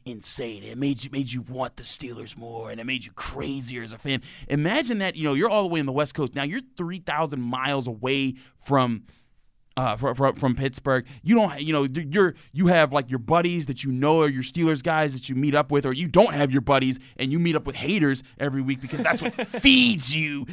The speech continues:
Speaker 1: to get through the week. And I get that. So when those fans get a chance to see their guys playing and they're playing inspired the way they did, they're gonna lose their minds. And also, I think also we should put this into perspective.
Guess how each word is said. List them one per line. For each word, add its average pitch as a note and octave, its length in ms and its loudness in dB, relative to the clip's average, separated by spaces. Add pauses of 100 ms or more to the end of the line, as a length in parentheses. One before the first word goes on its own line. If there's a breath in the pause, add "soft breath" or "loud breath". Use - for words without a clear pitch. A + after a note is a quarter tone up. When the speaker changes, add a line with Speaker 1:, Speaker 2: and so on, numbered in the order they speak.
(120)
Speaker 1:
to F3+ 100 -2
get C#3+ 220 -2
through F#3+ 400 6
the D#3+ 100 6
week. C#3+ 380 2 (220 loud breath)
And E3+ 160 0 (240 loud breath)
I A3+ 160 2
get F3+ 360 0
that. C3 140 -2
So F#3+ 240 0 (140 soft breath)
when E3 180 2
those G3+ 220 4
fans B3 280 -2
get G#3+ 120 -8
a G3+ 40 -8
chance G#3+ 280 -6
to - 80 -16
see F3 240 -10 (180 soft breath)
their C#3+ 320 0
guys G#3+ 320 2
playing A#3 480 0 (180 loud breath)
and C#3+ 160 -4
they're G3 140 -4
playing F#3+ 300 -6
inspired E3+ 560 0
the E3 80 -4
way E3 100 -4
they D3+ 140 -4
did, D#3+ 320 -6 (320 soft breath)
they're A#3 160 2
gonna E4 160 0
lose C4+ 260 0
their A#3 140 -2
minds. A3+ 280 -4
And G#3 120 -12
also, E3+ 420 -2 (380 loud breath)
I C#3+ 80 -2
think E3+ 240 -4
also D#3 180 -4
we D3 80 -2
should C#3 180 -8
put C#3 160 -6
this C#3 160 -6
into C#3 140 -6
perspective. A#2+ 580 -8